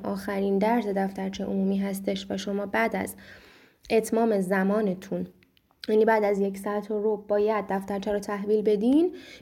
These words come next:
می‌فهمین که اگر زمان کم بیارین، ام، این زبانه که ناکام میمونین توش و چند تا سوالاتش احتمالاً جا بمونه. و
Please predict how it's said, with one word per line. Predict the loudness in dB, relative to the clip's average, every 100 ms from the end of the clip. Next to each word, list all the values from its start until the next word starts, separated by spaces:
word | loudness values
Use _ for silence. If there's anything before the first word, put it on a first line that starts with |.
| 2
می‌فهمین | 4 4 2 0
که | 0
اگر | 2 2
زمان | 2 0 -2 -4
کم | -4 -2 0
بیارین، | 0 2 2 2 0
ام، | -2 -2 -2 -2 -4 -10 -20 -2
این | 2 4
زبانه | 4 2 4 4 4 2 0 -4
که | -2 -2 -2 -6 -12 _ -6
ناکام | -4 -2 0 2
میمونین | 2 2 2 0
توش | -2 -4 -8 -2
و | 0 0 -4 -8
چند | -4 -2
تا | 0
سوالاتش | -2 0 2 2 0 -4 -4
احتمالاً | -4 -2 -2 0 0 0
جا | -2 -4 -6
بمونه. | -6 -6 -8 -12 -20 _ _ _ -20 -18 -16 -18 -20 -8
و | 4 6 6 6